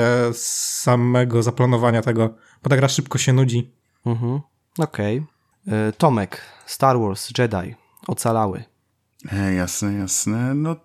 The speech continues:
Speaker 3: to jest, e, e, po-, chyba podobnie jak, e, Dead Island dwa, no to udany suk-, e, udany sequel, z tą różnicą, że tutaj chyba nikt się nie spodziewał niczego złego o tej grze, tak? Mamy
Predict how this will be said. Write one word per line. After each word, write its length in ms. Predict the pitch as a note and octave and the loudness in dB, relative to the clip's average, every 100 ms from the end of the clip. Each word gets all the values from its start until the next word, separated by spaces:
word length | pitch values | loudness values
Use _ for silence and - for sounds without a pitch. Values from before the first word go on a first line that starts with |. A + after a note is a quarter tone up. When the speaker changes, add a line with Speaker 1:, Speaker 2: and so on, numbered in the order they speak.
| - | -2
Speaker 3:
to 140 | F3 | 0
jest, 400 | E3+ D#3+ - - | 2 0 -2 -2
e, 40 | C3 A2+ - - _ _ G#2 | -4 -6 -10 -14 _ _ -8
e, 420 | G#2 G#2 G#2 G2+ G2+ _ | -6 -6 -6 -8 -10 _
po-, 100 | A2+ | -8
chyba 260 | - D#3+ C#3 | -2 -2 0
podobnie 360 | C3+ C3+ C3+ | 0 0 2
jak, 380 | B2 A#2 - - | 0 -2 -8 -6
e, 920 | G2+ G2+ G2 G2 - - - - - | -2 -2 -2 -4 -8 -20 -20 -6 -2
Dead 140 | A2 A2+ | 2 2
Island 240 | A2 G2+ F#2+ | 2 0 0
dwa, 180 | G#2 | 2
no 80 | A2 | 2
to 140 | G#2+ G#2 | 0 0
udany 280 | G2+ G2 | 2 2
suk-, 540 | F#2+ - G2 - - G#2+ | 0 -4 -8 -10 -6 -4
e, 40 | G2+ | 0
udany 320 | A2 A2+ G#2+ | 0 2 2
sequel, 420 | - C3+ C3 B2+ | 0 0 0 0
z 140 | B2 | -2
tą 180 | - A#2+ | 0 2
różnicą, 420 | A2+ A2+ A2 A#2 | 2 -2 0 0
że 140 | G#2 G#2 | 0 -2
tutaj 200 | A2+ G#2 | -2 -2
chyba 200 | G2+ G#2 | 0 2
nikt 200 | G2+ G#2 | 2 0
się 160 | - G2+ | 0 0
nie 120 | G2 | 0
spodziewał 640 | - G2 F#2+ G2+ G2+ F#2 | -2 -6 -2 0 0 -2
niczego 380 | G2 F#2+ G2 F#2 | -2 -4 -4 -4
złego 300 | F#2 F2+ E2+ | -2 -4 -4
o 40 | |
tej 220 | D#2+ D#2+ D#2 | -6 -8 -8
grze, 200 | E2 C#2+ | -8 -6
tak? 280 | F2 E2+ - | -6 -6 -4
Mamy 380 | F2+ F2+ F2 | -2 0 0